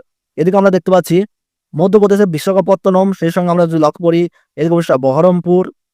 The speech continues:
সেই সঙ্গে কামাখ্যানগর, উড়িষ্যার বালেশ্বর, রাউরকেলা, এদিকে আমরা দেখতে পাচ্ছি রাঁচি, ধানবাদ, বিহার, পাটনা, এদিকে বাংলাদেশ জুড়ে কিন্তু ভারী বৃষ্টির স্পেল কিন্তু চলছে। তো বন্ধুরা, আমরা প্রথমে দেখে নেব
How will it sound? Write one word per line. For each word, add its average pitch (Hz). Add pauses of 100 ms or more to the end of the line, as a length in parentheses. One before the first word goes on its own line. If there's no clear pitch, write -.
(120)
সেই 170
সঙ্গে 180
কামাখ্যানগর, 170 (100)
উড়িষ্যার 147
বালেশ্বর, 175 (120)
রাউরকেলা, 170 (500)
এদিকে 165
আমরা 180
দেখতে 175
পাচ্ছি 180 (100)
রাঁচি, 160 (120)
ধানবাদ, 165 (300)
বিহার, 151
পাটনা, 165 (560)
এদিকে 175 (100)
বাংলাদেশ 180
জুড়ে 160
কিন্তু 160 (520)
ভারী 143
বৃষ্টির 180 (140)
স্পেল 160
কিন্তু 160 (360)
চলছে। 175 (460)
তো -
বন্ধুরা, 233
আমরা 196
প্রথমে 180
দেখে 170
নেব 170